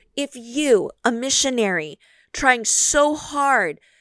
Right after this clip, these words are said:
to break into the Catholic scene, I'm sorry, it was heavy Catholic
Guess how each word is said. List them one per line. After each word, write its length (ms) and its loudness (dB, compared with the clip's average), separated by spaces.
to 140 -4
break 640 2
into 320 -4
the 100 0
Catholic 640 -2
scene, 300 0
I'm 140 0
sorry, 380 0
it 160 -2
was 160 -2
heavy 300 0
Catholic 600 -4